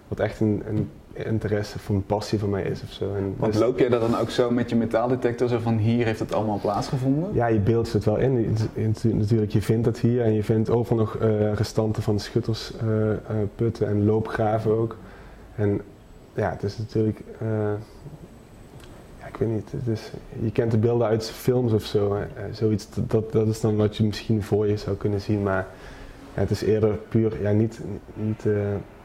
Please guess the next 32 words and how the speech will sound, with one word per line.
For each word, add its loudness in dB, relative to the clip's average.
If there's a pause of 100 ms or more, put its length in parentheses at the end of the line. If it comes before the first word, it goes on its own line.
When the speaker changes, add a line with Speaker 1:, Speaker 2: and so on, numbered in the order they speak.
(640)
Speaker 1:
in, -2
ja, -4
het -18
is -4
een, -8
toch 0
een 0
soort -2
archeologie 2
of -6
zo, 0
hè. 2
Je, 2
je 2
bent 0
bezig 2
en 4
je 2
weet 2
niet 2
wat 0
eruit 0
komt 0
en 0
dan 2
vind 0
je 0
steeds 0
iets -4
nieuws. 0 (760)
Ook 0 (120)
v-, -8